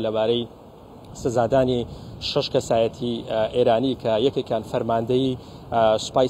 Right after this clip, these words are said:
سایبەری، ئا، سەربەهێزەکانی سوپای قودسی، ئا، ئێرانەوە، تا پازدارانی ئێرانە، لەگەڵ پێنج کەسایەتێکی دیکەی هەمان ڕێکخراو. ئەو، ئا، وەزاری دەرەوەی ئەمریکا لەو ڕاگەیەندراوی ئاماژەی بەوە داوە کە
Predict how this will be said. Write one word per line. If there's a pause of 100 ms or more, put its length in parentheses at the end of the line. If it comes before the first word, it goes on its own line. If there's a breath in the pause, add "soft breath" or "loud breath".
سایبەری، (140)
ئا،
سەربەهێزەکانی (240)
سوپای (100)
قودسی، (140)
ئا، (680)
ئێرانەوە،
تا
پازدارانی
ئێرانە، (120)
لەگەڵ (540 loud breath)
پێنج
کەسایەتێکی
دیکەی
هەمان
ڕێکخراو. (120)
ئەو، (100)
ئا، (100)
وەزاری
دەرەوەی
ئەمریکا
لەو
ڕاگەیەندراوی
ئاماژەی
بەوە
داوە
کە